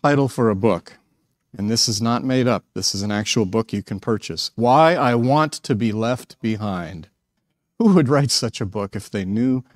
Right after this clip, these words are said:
what the Bible says? And obviously, don't, this author doesn't believe it. Here's another one by a similar title, "I Want to Be Left Behind" by Tim Kirk. Now, isn't that shocking?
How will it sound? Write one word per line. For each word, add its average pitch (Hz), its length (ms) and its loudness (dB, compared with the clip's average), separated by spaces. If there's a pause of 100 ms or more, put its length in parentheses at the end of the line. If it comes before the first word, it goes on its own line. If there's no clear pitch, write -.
(240)
what 101 140 -8
the 98 100 -10
Bible 104 440 2
says? 90 640 -2 (380)
And 98 120 -6
obviously, 98 580 -6 (300)
don't, 92 260 -6
this - 360 -10
author 87 260 -4
doesn't 90 400 -6
believe 95 240 -2
it. 92 100 -8 (260)
Here's 156 180 4
another 185 280 2
one 95 280 -4
by 104 180 -2
a 104 40 0
similar 135 380 0
title, 123 400 -2 (220)
"I 135 120 2
Want 147 380 4
to - 240 -8
Be 101 300 -2
Left 98 480 -4
Behind" 90 560 -12
by 92 140 -8
Tim 95 320 -12
Kirk. - 420 -14 (960)
Now, 95 480 -6
isn't 117 200 -4
that 120 180 -4
shocking? 98 560 -4